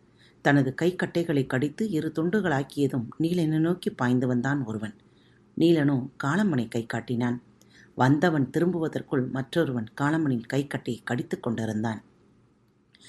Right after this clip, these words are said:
அவன் முடிப்பதற்குள் நீலனின் கைக்கட்டைகளை கரகரவென கடித்து துப்பி இரு கூறாக்கி முடித்தான். அடுத்தடுத்து ஒவ்வொரு வீரனின் கைக்கட்டைகளையும் கடித்து துப்பிக் கொண்டிருந்தனர். நத்தை சூரியின் வீரியம்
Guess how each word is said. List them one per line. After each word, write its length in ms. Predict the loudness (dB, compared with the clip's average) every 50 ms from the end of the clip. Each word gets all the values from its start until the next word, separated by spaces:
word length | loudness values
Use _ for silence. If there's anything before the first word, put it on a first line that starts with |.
| -20 -14 -6
அவன் 260 | -2 2 4 4 6 4 4
முடிப்பதற்குள் 640 | 2 0 0 2 2 2 2 2 0 2 2 4 4
நீலனின் 420 | 6 4 4 4 4 2 2 2 0
கைக்கட்டைகளை 520 | -2 -2 -2 -4 -2 0 0 2 2 0
கரகரவென 600 | 0 0 -2 -2 0 -2 -2 -2 0 0 -2 -2
கடித்து 400 | -2 -4 -4 -4 -4 -6 -10 -12
துப்பி 340 | -10 -12 -10 -4 -2 -2 -2 -2 -4 _ _ -20 -20 _ _ _ _ -2
இரு 220 | 0 2 2 0 -2
கூறாக்கி 420 | -4 -2 0 0 0 -2 -2 0 -2
முடித்தான். 440 | 0 0 -2 -6 -6 -6 -8 -8 -8 _ _ _ _ -20 -20 -20 -20 -20 -20 -20 -8 0
அடுத்தடுத்து 680 | 0 0 2 2 2 2 0 0 0 -2 -2 0 0 2
ஒவ்வொரு 320 | 0 2 4 6 6 6
வீரனின் 420 | 6 4 4 6 6 6 4 4 2
கைக்கட்டைகளையும் 760 | 0 -2 0 0 -4 -6 -2 -2 0 2 2 0 0 -2 -4
கடித்து 400 | -4 -2 -2 0 0 0 -2 -2
துப்பிக் 320 | -2 -6 -2 -2 -4 -2
கொண்டிருந்தனர். 580 | -2 -4 -2 -2 -4 -4 -2 -4 -4 -4 -8 -10 -20 _ _ _ -2
நத்தை 360 | -2 -2 -2 0 0 0 0
சூரியின் 520 | 0 0 -2 0 0 2 2 0 0 0 0
வீரியம் 420 | 0 0 2 2 2 0 -2 -2